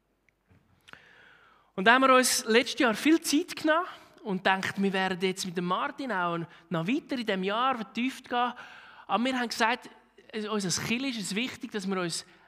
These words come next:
in dieser Fusionszeit, wo wir immer noch drin sind, ausrichten auf Jesus. Und darum haben wir uns auch als Kirche den Namen Kompass gegeben. Kompass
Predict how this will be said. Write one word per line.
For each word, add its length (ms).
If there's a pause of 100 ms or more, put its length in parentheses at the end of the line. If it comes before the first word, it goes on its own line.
(140)
in 100
dieser 220
Fusionszeit, 1160
wo 80
wir 120
immer 240
noch 120
drin 280
sind, 240
ausrichten 640 (340)
auf 160
Jesus. 560 (400)
Und 140
darum 140
haben 120
wir 80
uns 140
auch 220
als 140
Kirche 360
den 180
Namen 380
Kompass 800
gegeben. 240 (1500)
Kompass 880